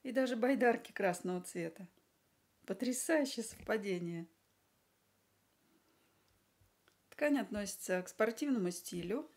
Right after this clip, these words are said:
и поэтому юбка отлично смотрится как с кроссовками, так и вот с такими туфельками из европейского костюма. На мне туфли и гольфы подходящего цвета.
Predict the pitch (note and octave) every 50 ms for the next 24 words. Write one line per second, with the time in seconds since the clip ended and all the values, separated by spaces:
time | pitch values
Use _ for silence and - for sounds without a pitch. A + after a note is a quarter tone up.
0 | _ _ - - G3+ - - G3+ G3+ G3+ G3+ G3+ F#3 F#3+ F3 E3+ F3 F3+ - -
1 | - D4 D#4 D#4+ D#4+ - G#3 F#3 A3 A#3 C#4+ D#4 - - D4+ C#4 - - B3 B3+
2 | B3 B3 B3 B3+ A#3+ - - - A#3 A3 A3+ A3 - _ _ - G#3 G#3 G3+ -
3 | - - - E3+ E3+ - - E3 D#3 D#3+ - - A#3 B3 C#4 D#4+ E4 D#4+ - -
4 | _ _ _ _ _ _ _ _ _ _ _ - A#3+ C4+ D#4 D#4 - F4+ E4 B3+
5 | B3+ C#4 C4+ - - - C4+ C4+ C4+ - G3+ G3 G#3+ A3+ A#3 B3 B3 - - F3+
6 | F#3 F#3+ A3 A3+ A#3 - C4+ C4 C4+ C4+ C4+ C4+ - A3+ G3+ A3+ A3+ - B3 A#3+
7 | C4 B3+ B3+ A#3+ A#3 - F3 E3+ F#3 F#3 - - - G3+ G#3+ A3 A3 G#3+ - G#3
8 | A#3 A3+ - - - E3 E3+ F#3 F3 E3 E3 E3 - _ _ _ _ _ _ _
9 | _ _ _ _ _ _ _ _ _ _ _ _ _ _ _ _ _ _ _ -
10 | F#3+ A3 A3+ A3 A3 - - A#3+ C4 C4+ - - E4 D#4+ D4 D4 - - G#3+ E3
11 | E3 F#3+ G#3 B3 C#4 C4+ - D4+ D4 D4 - - - G3+ F#3+ - G3+ F#3 F3+ G#3+
12 | B3+ C4 - - A3+ G3+ G3 - - F3 F3+ F3+ F3 - F3+